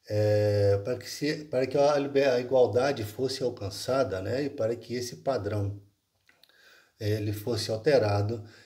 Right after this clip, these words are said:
seria necessária a plena igualdade de direitos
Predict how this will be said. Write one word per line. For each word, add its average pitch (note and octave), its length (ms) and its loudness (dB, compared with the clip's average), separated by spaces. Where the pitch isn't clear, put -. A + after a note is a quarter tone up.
seria A#2+ 240 -2
necessária A#2 640 -2
a A#2+ 40 2
plena C3 380 -2
igualdade G#2+ 560 2
de A2 100 -6
direitos G#2+ 640 -2